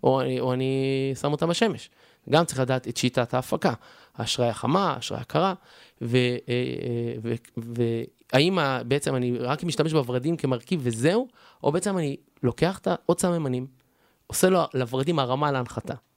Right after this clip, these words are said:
כלומר, אני לוקח, בגלל שהריח, עוצמת הריח היא לא, לא מה שאנחנו מכירים היום.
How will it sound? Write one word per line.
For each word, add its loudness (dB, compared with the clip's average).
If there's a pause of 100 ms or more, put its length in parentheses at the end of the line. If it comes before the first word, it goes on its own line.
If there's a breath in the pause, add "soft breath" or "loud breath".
(340 soft breath)
כלומר, 0
אני 2
לוקח, 0
בגלל 0
שהריח, -2 (180)
עוצמת -2
הריח 2
היא -4
לא, 0
לא -2
מה 0
שאנחנו -2
מכירים -2
היום. -2